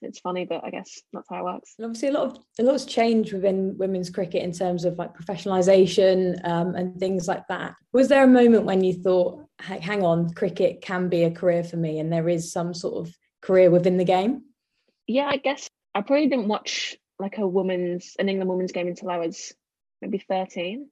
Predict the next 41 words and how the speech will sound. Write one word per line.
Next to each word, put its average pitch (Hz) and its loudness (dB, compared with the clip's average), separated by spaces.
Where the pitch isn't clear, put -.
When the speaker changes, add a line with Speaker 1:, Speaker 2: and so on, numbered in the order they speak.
Speaker 1:
And 185 -12
I - -18
thought, 185 -2
"Wow, 160 -4
this - -10
is 185 -6
amazing." 180 -8
And 180 -6
again, 185 -2
kind 185 -6
of 175 -4
that - -4
kind 190 -6
of 180 -6
ignorant 180 -2
child 190 -2
that 175 0
didn't 180 -4
really 175 -4
know 175 -6
anything 170 -6
about 160 -8
cricket. 208 -4
I 185 -2
wasn't 185 0
aware 180 0
there 180 -2
was 175 -4
a 180 -4
women's 170 -6
international 226 -6
team. 220 -6
And 196 -6
I 196 -6
think - -4
even 196 -2
then 185 -2
they 180 0
weren't 180 -4
fully 180 -4
professional. 185 -12